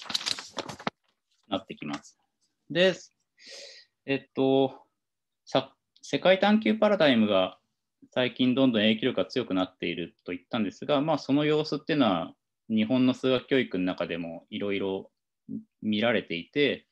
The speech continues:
えー、例えば、えー、エスエスエイチが設けられるとか、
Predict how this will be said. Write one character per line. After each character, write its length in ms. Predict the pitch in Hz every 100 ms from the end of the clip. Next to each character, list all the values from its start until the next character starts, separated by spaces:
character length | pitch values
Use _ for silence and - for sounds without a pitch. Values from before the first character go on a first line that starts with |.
| _ - - _ _ -
え 340 | 120 117 110 -
ー、 220 | 113 135
例 100 | 113
え 40 |
ば、 340 | 98 87 87 - - -
え 440 | 98 92 90 90 _ _ _ _ _ _ _ _ 98
ー、 40 |
エ 40 |
ス 180 | 98 123
エ 80 | 110
ス 180 | 110 120
エ 100 | 101
イ 100 | 90
チ 120 | -
が 280 | 76 78 - -
設 200 | 92 85
け 120 | - 85
ら 100 | 87
れ 100 | 78
る 140 | 76
と 140 | _
か、 480 | - 165 135 87 -